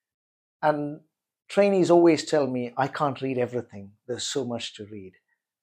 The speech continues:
Practice-changing papers almost always get published in two journals. It's either the Lancet or the New England Journal of Medicine.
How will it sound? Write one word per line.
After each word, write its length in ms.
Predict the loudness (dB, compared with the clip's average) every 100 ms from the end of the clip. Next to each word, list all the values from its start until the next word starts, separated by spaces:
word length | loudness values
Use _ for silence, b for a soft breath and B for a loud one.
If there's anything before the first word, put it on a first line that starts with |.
| _ _ 0
Practice-changing 1000 | 0 2 -4 -4 -2 -2 -2 -4 -8 -4
papers 640 | -6 -4 -6 -8 -10 -18 _ _ _ _ 2
almost 500 | 2 2 -4 -8 -6
always 300 | -4 -4 -6
get 260 | -8 -8
published 460 | -8 -6 -8 -10 -14 _
in 160 | -16
two 160 | -10 -12
journals. 560 | -10 -14 -14 -18 -20 _ _ _ _ _
It's 140 | _ -6
either 220 | -4 -4
the 100 | -4
Lancet 580 | -2 -4 -6 -10 -12 -12 -14
or 100 | -12
the 80 |
New 160 | -12 -12
England 220 | -14 -16
Journal 220 | -16 -16
of 120 | -18 _
Medicine. 320 | -20 -20